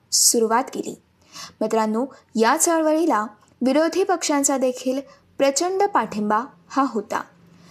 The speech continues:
संघटना काँग्रेस, समाजवादी पक्ष,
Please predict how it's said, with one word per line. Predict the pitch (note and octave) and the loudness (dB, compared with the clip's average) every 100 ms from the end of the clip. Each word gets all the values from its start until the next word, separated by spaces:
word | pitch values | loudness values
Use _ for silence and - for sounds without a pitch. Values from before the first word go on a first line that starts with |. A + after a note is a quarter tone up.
| - - | -20 -2
संघटना | - E4 D4+ D4+ G4 G4+ G#4 | 2 4 2 2 0 2 2
काँग्रेस, | G4+ E4+ D4+ D4 F4 - - | 2 0 2 2 2 0 -2
समाजवादी | - - A3+ A3 C4+ D4 C#4+ C4 | 0 0 2 2 2 2 2 -2
पक्ष, | C4+ B3 B3+ | -4 -4 -2